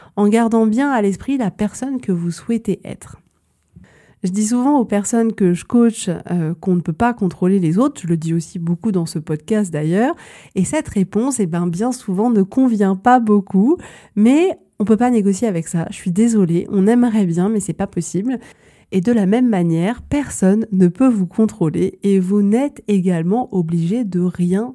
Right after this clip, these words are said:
faire si vous en avez pas envie. Tout est un choix de votre part.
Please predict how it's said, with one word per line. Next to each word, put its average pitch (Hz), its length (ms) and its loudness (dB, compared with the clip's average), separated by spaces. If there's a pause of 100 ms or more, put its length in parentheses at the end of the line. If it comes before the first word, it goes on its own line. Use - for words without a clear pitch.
(100)
faire 160 400 -6
si 180 200 -8
vous 165 160 -8
en 165 80 -2
avez 156 180 -4
pas 247 160 -4
envie. 165 440 -4 (460)
Tout 330 320 2
est 214 80 2
un 175 140 0
choix 208 260 -4
de 185 80 -6
votre 165 180 -4
part. - 320 -16